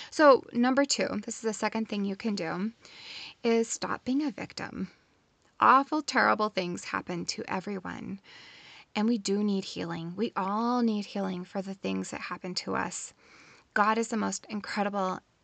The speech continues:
and loving provider of that healing, you know, through other people and through him. But often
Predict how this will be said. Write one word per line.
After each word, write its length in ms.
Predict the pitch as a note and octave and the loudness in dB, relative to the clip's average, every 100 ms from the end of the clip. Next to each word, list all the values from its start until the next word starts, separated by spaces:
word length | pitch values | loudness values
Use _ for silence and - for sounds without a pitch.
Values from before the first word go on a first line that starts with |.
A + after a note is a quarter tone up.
| _ | _
and 160 | G3+ G3 | -2 2
loving 300 | F#3+ F#3+ F#3+ | 2 2 0
provider 880 | G3 F#3 E3+ D#3 F3 F#3+ A3 B3 C#4 | -2 -4 -4 -4 -4 -2 -2 -2 -4
of 180 | G#3 F#3+ | -4 -2
that 280 | F#3 F3+ - _ _ | -2 -2 -4 _ _
healing, 580 | F#3+ F#3+ G3 G3 F3 F#3+ | -12 -4 -4 -4 -4 -4
you 120 | G3 | -2
know, 80 | G3 - | -4 -2
through 240 | F#3+ G3 | -2 0
other 240 | - F#3 F#3+ | 0 -2 -6
people 540 | - C#4 C#4 G3+ G3 G3 - - - - | -4 -6 -4 -4 -4 -8 -14 -16 -16 -4
and 260 | A3 G3 F#3+ | 0 0 0
through 160 | F#3 | -4
him. 440 | E3 E3+ D3+ - G3 _ - - - - _ - - - _ _ _ _ - | -6 -10 -10 -10 -12 _ -20 -20 -20 -20 _ -20 -20 -20 _ _ _ _ -4
But 140 | A3 - | 0 2
often 640 | F#3 - B3+ C4 C4+ C#4+ | 2 0 0 2 0 -2